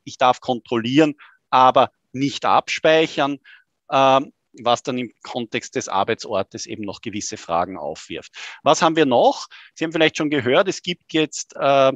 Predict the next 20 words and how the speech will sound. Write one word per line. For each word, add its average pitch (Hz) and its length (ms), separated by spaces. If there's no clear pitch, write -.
eine 120 200
Regelung 123 320
für 120 100
Betriebsstätten, - 640
wo 117 40
plötzlich 123 300
die 135 100
Bürgermeisterinnen 117 680
und 101 160
Bürgermeister 208 560
mitmachen 180 540
können. 165 280
Da 143 80
geht's - 300
faktisch - 640
insbesondere 139 720
um 127 80
den 117 160
Skibetrieb. 175 720
Äh, 139 280